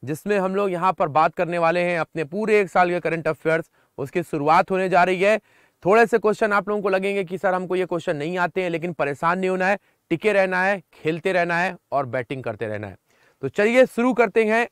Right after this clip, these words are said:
आज के इस शानदार हमारे डेली आठ बजे वाली क्लास के सेशन में।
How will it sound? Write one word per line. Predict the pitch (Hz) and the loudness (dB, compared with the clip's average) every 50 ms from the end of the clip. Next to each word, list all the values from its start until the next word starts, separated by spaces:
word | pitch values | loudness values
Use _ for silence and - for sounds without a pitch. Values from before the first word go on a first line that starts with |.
| - - | 0 4
आज | 156 180 196 214 - - | 4 4 4 2 0 -6
के | - - 202 208 214 - - | -6 0 2 2 2 2 0
इस | 190 185 - | -4 -6 -4
शानदार | - - 147 151 151 160 165 170 185 196 196 - _ _ _ _ _ _ - | -2 -2 -2 0 0 2 4 4 6 6 4 0 _ _ _ _ _ _ -4
हमारे | - 143 156 170 175 185 196 185 | -2 0 2 2 2 2 2 0
डेली | 147 139 170 180 202 214 196 - | 0 0 -2 0 -2 -2 0 2
आठ | 156 165 175 170 | 4 4 4 4
बजे | 156 175 170 170 | 2 -2 -2 -2
वाली | 170 170 | -2 -4
क्लास | 156 - 160 156 170 170 - | -2 0 2 2 2 2 0
के | - - 170 | -4 -4 -4
सेशन | 151 - 156 143 - 175 160 | -2 -2 -2 0 0 0 0
में। | 160 156 151 170 | 2 0 0 0